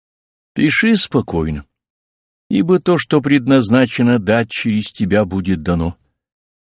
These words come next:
Итак, неисчерпаемость пусть будет зовом часа моего общения.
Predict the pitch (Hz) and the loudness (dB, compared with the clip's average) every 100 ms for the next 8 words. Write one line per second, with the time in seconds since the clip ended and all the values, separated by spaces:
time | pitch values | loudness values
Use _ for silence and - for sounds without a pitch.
0 | _ _ _ _ _ _ _ _ 90 98 | _ _ _ _ _ _ _ _ -2 -2
1 | - 156 202 202 - 160 156 135 - 143 | 0 2 4 2 -4 -2 -2 -2 0 0
2 | 135 127 151 165 156 151 143 - - 135 | 0 2 2 2 0 -2 -4 -8 -2 2
3 | 139 95 80 123 120 110 85 107 110 95 | 2 2 -2 2 2 0 0 2 4 2
4 | 90 - - 101 123 143 127 - 135 127 | -2 -4 -4 0 0 0 -2 -4 -4 -4
5 | 120 117 - - 110 98 | -4 -6 -8 -4 -2 -4